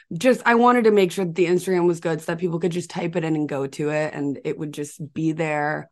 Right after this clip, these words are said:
already, like, plenty of posts to go look at that, like, give a good idea of who we are and, like, what our brand is. So the TikTok, we haven't really dived into, because I do feel like it's a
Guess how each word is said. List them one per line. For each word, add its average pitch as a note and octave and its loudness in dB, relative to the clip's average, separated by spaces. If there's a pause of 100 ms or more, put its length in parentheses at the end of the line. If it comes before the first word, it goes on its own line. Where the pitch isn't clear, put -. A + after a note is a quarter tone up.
(120)
already, D3+ 0
like, C#3+ -2
plenty D#3+ -4
of D#3+ -8
posts D3 -6
to D#3+ -4
go D#3 -4
look D3 -6
at C3 0
that, D3+ -8
like, D3+ -6 (480)
give G3 6
a G#3 4
good F3+ 4
idea E3+ 4
of D3+ -2
who E3 0
we E3+ 2
are C#3 0
and, D3 -2
like, C#3+ -4
what D3 -4
our D#3 0
brand D3 -4
is. A2 -10 (480)
So G3 4
the F#3 2
TikTok, A3 -2
we G#3 0
haven't F3 -2
really D#3 -2
dived D#3+ -4
into, E3 -4
because D#3+ -4
I E3+ 0
do F#3+ 0
feel G3 0
like F3+ 2
it's E3 -4
a F3 -4